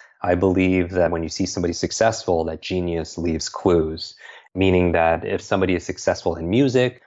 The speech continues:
or in art or in some physical form, or they're a great accountant, or they great, have great relationships, they're great with finances,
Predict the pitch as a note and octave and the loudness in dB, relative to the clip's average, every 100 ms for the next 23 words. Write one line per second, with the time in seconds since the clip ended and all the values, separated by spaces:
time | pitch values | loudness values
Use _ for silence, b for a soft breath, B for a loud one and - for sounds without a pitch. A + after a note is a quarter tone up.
0 | b F2 D#2+ D#2+ - B2 A#2 A#2 A#2 - | b -2 -2 -6 -4 2 4 2 0 -8
1 | - _ A2+ F2 E2 E2 F2 F2 D#2+ - | -20 _ -4 -2 -2 -4 -6 -8 -10 -8
2 | F2 - E2+ E2+ E2+ D#2 - B2+ A2+ A2 | -6 -4 -4 -2 -2 -2 0 2 2 0
3 | G#2+ G2 F2 E2 E2 D#2+ E2 E2 - - | -2 -4 -4 -2 -2 -2 -4 -4 -4 0
4 | A2 G#2 - G#2 G2 F2+ E2+ E2+ - E2+ | 0 0 -2 -4 -4 -2 -4 -4 -2 -2
5 | E2+ - F2 - F#2+ G#2 A#2 A2+ - A2 | -2 -4 -4 0 0 4 2 0 -6 -6
6 | A2 G#2 - E2+ D#2+ F2+ E2+ E2 - - | -2 -2 -2 -8 -4 0 0 -2 -4 0
7 | A2+ A2 G#2 G2 - G#2 G2 F#2+ | 2 2 0 -2 0 2 2 -2